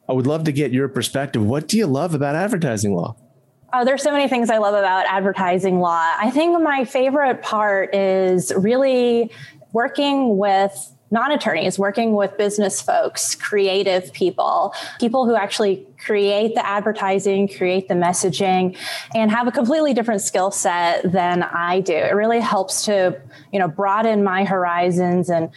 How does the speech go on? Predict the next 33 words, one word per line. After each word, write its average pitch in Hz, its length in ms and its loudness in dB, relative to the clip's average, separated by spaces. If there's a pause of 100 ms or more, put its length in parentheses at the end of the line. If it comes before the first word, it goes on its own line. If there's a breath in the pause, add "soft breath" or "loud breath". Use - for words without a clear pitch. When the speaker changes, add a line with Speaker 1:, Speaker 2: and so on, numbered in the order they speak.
(380 loud breath)
Speaker 2:
and 185 180 2
what 202 160 2
I 190 160 0
know 175 220 2
about, 165 560 -2
about 175 340 -2
the 180 100 -2
world. 165 600 0 (240 loud breath)
And 202 180 0
advertising 233 680 0
is 208 160 2
a 196 100 2
really 214 280 2
interesting 196 600 0
business. 180 800 -2
There 196 200 0
are 185 40 0
many 214 500 0
different 202 360 -2
facets 202 560 -2
to 254 120 -2
it, 247 400 2 (340 loud breath)
and 202 480 0
it's 220 420 -2
a 247 80 0
pretty 294 200 0
complicated 220 540 0
area. 185 680 0 (380)
Speaker 1:
Oh, 139 160 0
I 135 160 -2
can 135 180 -4
only 151 360 0
imagine. 110 720 0